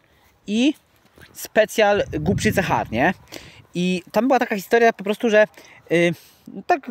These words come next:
to, to, tak w sumie bardziej dla beki, nie? To są takie piwa, które uchodzą też w pewnych kręgach za piwa dla żuli. I, y, była taka sytuacja, że ten film zrobił w tydzień trzy tysiące sześćset wyświetleń. Oprócz tego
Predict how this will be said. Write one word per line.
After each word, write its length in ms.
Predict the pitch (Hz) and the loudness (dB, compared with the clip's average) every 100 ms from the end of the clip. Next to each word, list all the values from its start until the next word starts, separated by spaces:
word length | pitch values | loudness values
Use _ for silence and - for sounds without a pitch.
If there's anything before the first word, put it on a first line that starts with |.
| 220 254 - | -14 -10 -2
to, 120 | 277 | -2
to, 160 | - - | -2 -8
tak 240 | - - - | -8 -8 -4
w 60 | |
sumie 180 | 311 294 | 0 2
bardziej 240 | 294 311 | 2 2
dla 120 | 294 320 | 2 2
beki, 260 | 233 139 | 0 0
nie? 80 | 151 | -2
To 60 | 170 | 0
są 100 | 190 | -4
takie 180 | 190 | -4
piwa, 300 | 185 196 196 | -2 2 2
które 380 | - 196 185 175 | 0 0 2 2
uchodzą 420 | 120 175 180 185 | 0 -2 0 2
też 220 | 185 175 - | 2 -2 -2
w 40 | |
pewnych 240 | 180 175 | -2 -2
kręgach 340 | - 180 175 156 | -4 -2 -2 0
za 160 | 165 | 0
piwa 200 | - 156 | 0 -2
dla 140 | 156 165 | 0 2
żuli. 320 | 160 143 269 _ _ _ _ _ - _ _ _ _ _ _ _ - | 0 0 -2 _ _ _ _ _ -20 _ _ _ _ _ _ _ 2
I, 300 | 202 214 403 - - - 165 | 4 4 2 -4 -20 -8 0
y, 600 | 165 175 175 175 175 170 - | 2 4 4 2 2 -2 -6
była 260 | 143 254 | 0 2
taka 180 | 302 247 | 2 -2
sytuacja, 440 | - 196 247 294 220 | 0 0 2 0 2
że 300 | 165 185 247 - _ _ | 4 4 2 -6 _ _
ten 160 | 190 170 | -4 -4
film 280 | 202 240 - | -2 -4 -4
zrobił 500 | 135 135 208 220 294 - _ _ _ _ | -8 -2 0 0 -2 -6 _ _ _ _
w 100 | - | -2
tydzień 320 | 330 262 226 202 _ _ - | 0 2 0 -4 _ _ -6
trzy 160 | 294 | -2
tysiące 280 | - 269 254 | 0 2 0
sześćset 320 | 240 233 226 - - - | 0 -2 -2 -2 -4 -2
wyświetleń. 480 | 202 - - 104 90 _ _ _ _ - | -2 -2 -2 -4 -8 _ _ _ _ -4
Oprócz 280 | 233 277 - | -2 -2 0
tego 360 | 151 143 247 | 2 4 2